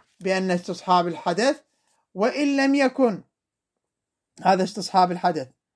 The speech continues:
جارياً حين الصلاة لأن الشك لم يكن فعلياً بل تقديرياً، فالصلاة لم تقترن بقاعدة شرعية تحكم ببطلانها كالاستصحاب،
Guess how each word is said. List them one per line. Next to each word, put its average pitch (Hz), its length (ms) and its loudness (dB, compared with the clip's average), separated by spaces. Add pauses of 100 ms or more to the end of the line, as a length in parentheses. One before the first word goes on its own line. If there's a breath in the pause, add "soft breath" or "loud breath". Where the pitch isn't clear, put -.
(960)
جارياً 208 460 4
حين 208 260 -4
الصلاة 190 400 0
لأن 190 260 -4
الشك 180 300 -8
لم 190 140 -2
يكن 180 260 -4
فعلياً 175 400 -2
بل 170 180 0
تقديرياً، 165 640 -4 (340)
فالصلاة 190 540 2
لم 185 200 -4
تقترن 147 480 -10
بقاعدة 165 600 -4
شرعية 196 520 -4 (300)
تحكم 202 340 -4
ببطلانها 156 800 -2
كالاستصحاب، 135 800 -10